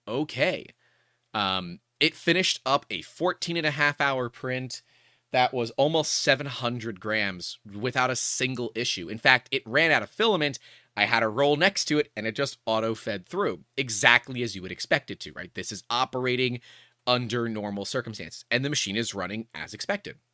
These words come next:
This was never a possibility. What did we fix? We ran carbon fiber polycarbonate through it, and apparently it sanded something down enough to a point where so far,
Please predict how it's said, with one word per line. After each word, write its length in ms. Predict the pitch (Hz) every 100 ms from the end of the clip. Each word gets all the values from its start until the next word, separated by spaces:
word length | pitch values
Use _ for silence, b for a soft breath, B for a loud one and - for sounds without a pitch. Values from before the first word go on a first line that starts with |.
| _ _ _ _ _ _ _ _ - B B B B _ -
This 360 | 110 165 -
was 260 | 147 156 117
never 580 | 113 113 120 117 117 110
a 60 |
possibility. 760 | - 101 - 87 90 80 - - _ _ _ _ _ _ _ _ _ -
What 160 | 135
did 100 | 160
we 140 | 147 139
fix? 500 | 143 185 - - -
We 160 | - 175
ran 300 | 180 262 277
carbon 420 | - - 220 220
fiber 300 | 190 190 196
polycarbonate 840 | 151 - 180 185 - 139 120 113
through 300 | - 107 98
it, 160 | 85 60 _ B B B
and 120 | 170
apparently 640 | 185 - 196 240 247 185 175
it 200 | 180 -
sanded 500 | - 180 208 180 123
something 600 | 113 - 165 - 190 123
down 460 | 101 87 92 123 127 _ _ _ -
enough 480 | 151 147 202 214 -
to 180 | 175 156
a 60 |
point 420 | - 175 180 180 - _ _ _
where 440 | - 131 127 123 117 _ _
so 340 | - - 185
far, 480 | 202 160 180 226 196